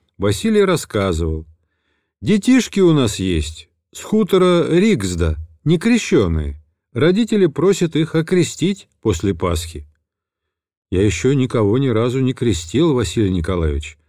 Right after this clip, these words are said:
но детей покрещу с радостью». «Значит, договорились», утвердительно сказал мой помощник. «А урожай у вас будет хороший, сразу видно», заметил он, оглядывая прищуренным глазом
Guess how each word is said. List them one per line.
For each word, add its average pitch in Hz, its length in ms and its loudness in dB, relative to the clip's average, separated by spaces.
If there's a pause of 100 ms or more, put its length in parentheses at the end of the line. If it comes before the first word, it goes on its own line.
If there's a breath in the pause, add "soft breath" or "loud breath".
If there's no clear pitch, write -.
(280)
но 120 180 2
детей 190 400 0
покрещу 135 760 -2
с - 160 -12
радостью». 92 640 -4 (560)
«Значит, 185 840 -2
договорились», 110 1120 0 (240)
утвердительно 98 800 -2
сказал 101 440 -2
мой 95 220 -2
помощник. 85 680 -4 (580)
«А 101 120 0
урожай 123 460 2
у 190 60 4
вас 196 180 0
будет 165 340 0
хороший, 160 580 0 (280)
сразу 135 440 2
видно», 104 420 0 (280 soft breath)
заметил 139 560 0
он, 147 180 0
оглядывая 101 560 0
прищуренным 90 800 -2
глазом 107 560 -2